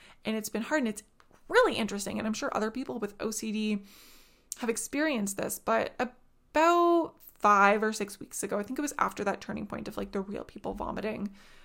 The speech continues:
pictures, my O C D started manifesting in new ways. And I was really anxious 'cause I came onto therapy and I was like, "So I think that all food is gonna poison me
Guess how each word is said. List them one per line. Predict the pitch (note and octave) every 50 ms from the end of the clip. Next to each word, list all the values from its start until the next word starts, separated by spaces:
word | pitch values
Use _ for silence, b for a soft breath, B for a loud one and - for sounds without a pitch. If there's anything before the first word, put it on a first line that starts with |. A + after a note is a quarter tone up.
| B B -
pictures, | - A4+ A4 - - - A3 G3+ G#3 G#3 G#3 G#3 - -
my | G#3+ -
O | - D#4 G4
C | G4 - C#4
D | A#3 B3 C4 B3+ B3 -
started | - - A3+ A3+ G#3+
manifesting | G#3 G#3+ A3 G#3 G3+ G3 G3+ - - - G3+
in | G3+ F#3+
new | G3 G3+ G3+ F#3+
ways. | G#3 A3 A3 A#3+ B3 G#3 - - - - - - B B B B B B B
And | - - -
I | G#3+ A#3+
was | D#4 D#4+ B3 G#3
really | G#3 F#3+ G#3 -
anxious | - G3+ G3 G3 - - -
'cause | - - -
I | -
came | - - - B3+ D4
onto | C4 A3 - -
therapy | - G#3+ B3+ B3+ - -
and | - -
I | -
was | - G#3 -
like, | - - - - - b b b b b b b b b _
"So | - - - - - A#3 A3+ A3 A3+ A3+ A3 A3 A3 A3 A3 - - - -
I | - A3+ D4
think | C5 C#5 - D#5+ F5 F5 - - B4+
that | G#4+ - - -
all | A#3 G#3+ G#3+ A3+ A#3 A#3
food | - - - A#3+ A3+ G#3 G3
is | G#3 G#3 G#3
gonna | - G#3+ -
poison | - - - - - A3 - -
me | -